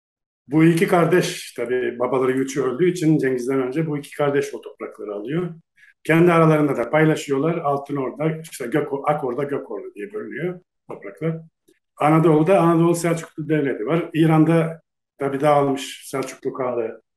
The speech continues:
Hanlığı dağılmış, parçalanmış. İran, e, İlhanlığı altına giriyor.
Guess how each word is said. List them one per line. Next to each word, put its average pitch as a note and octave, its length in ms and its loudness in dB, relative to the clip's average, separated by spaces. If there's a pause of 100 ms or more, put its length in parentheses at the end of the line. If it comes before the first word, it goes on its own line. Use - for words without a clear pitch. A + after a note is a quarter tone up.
(160)
Hanlığı C3 400 0
dağılmış, D3+ 760 2 (680)
parçalanmış. C#3+ 680 0
İran, B2+ 600 -2
e, G#2+ 240 -8 (400)
İlhanlığı A2+ 760 -2 (220)
altına G#2 440 -8
giriyor. E3 520 2